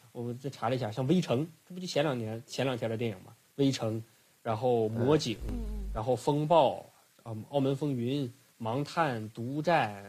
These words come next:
Speaker 1: 《激战》、<laughs>《夺命金》，哎呀，每一部都说得出来呀，是吧？然后《逆战》，啊，这个，这个，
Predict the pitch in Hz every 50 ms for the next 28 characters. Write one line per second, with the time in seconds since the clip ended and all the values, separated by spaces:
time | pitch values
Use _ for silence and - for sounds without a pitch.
0 | 98 101 107 - - 160 156 160 151 165 175 165 147 - - - 131 117 - -
1 | - - - _ - 147 143 156 180 175 147 131 - 139 139 143 139 123 - 120
2 | 117 123 123 113 117 113 110 120 143 175 190 185 160 139 - - 131 123 120 113
3 | - - 113 104 95 101 107 110 _ _ _ _ _ - 131 117 104 107 - _
4 | _ _ _ _ _ _ _ - 127 123 120 117 139 131 127 147 190 214 196 151
5 | 135 120 143 135 123 107 104 98 - - _ _ _ _ _ _ - 117 107 104
6 | 104 - - - - - _ - - 123 117 120 110 127 117 120 120 110